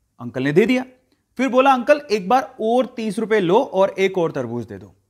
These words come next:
अंकल ने फिर दे दिया। फिर हंसते हुए बोलता है, "अंकल देखो, मैंने आपसे तीन तरबूज नब्बे रुपए में खरीद लिए और आपने बोर्ड पे लिखा है तीन तरबूज सौ रुपए के।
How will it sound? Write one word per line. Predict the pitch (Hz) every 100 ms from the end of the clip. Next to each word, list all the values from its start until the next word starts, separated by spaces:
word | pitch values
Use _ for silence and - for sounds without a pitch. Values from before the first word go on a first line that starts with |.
| _ 131
अंकल | 120 110
ने | 104
फिर | 170
दे | 185 220
दिया। | 220 269 _ _ _ _ _
फिर | 247
हंसते | 233 180 -
हुए | 247 220
बोलता | 175 170 170
है, | 214
"अंकल | 165 170 220
देखो, | 131 110 107 67 _ _ _ _ - - -
मैंने | 160 180 226 285
आपसे | 277 208 190 - 175 202 208 -
तीन | 233 311 349
तरबूज | 262 180 147 139 135 104 - _ _ - -
नब्बे | 160 226 196 277
रुपए | 226 202
में | 170
खरीद | 143 117 98
लिए | 110 95 _ _ _ _ _ -
और | 226
आपने | 226 226 262
बोर्ड | 202 214 214
पे | 233
लिखा | 214 - 240
है |
तीन | 233 - 226 247 247
तरबूज | 185 165 165 202
सौ | - - 170
रुपए | 135 113
के। | 80